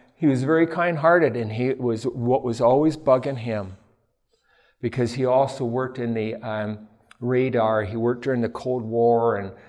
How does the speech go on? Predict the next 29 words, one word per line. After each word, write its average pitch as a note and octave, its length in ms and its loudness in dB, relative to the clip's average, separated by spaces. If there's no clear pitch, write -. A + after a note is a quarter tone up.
in A#2 140 -4
the A2+ 100 -4
Air B2 180 2
Force G#2+ 420 -6
and A2+ 100 -10
that, A2 220 -8
and G#2+ 140 -12
he G#2+ 140 -8
always B2+ 560 -6
wondered A2 580 -4
if G#2 140 -10
he G#2 100 -4
killed A#2 380 -2
any A#2+ 240 -2
children. - 480 -10
He C3 80 -4
was A#2 160 -2
dealing C#3+ 400 2
with F#2+ 200 -6
that. - 280 -8
So - 180 -6
he A#2+ 140 -2
was A2+ 140 -2
dealing C3 320 -2
with B2 140 -6
some B2+ 200 -8
mental B2+ 320 -8
health B2 380 -8
issues. A2+ 500 -14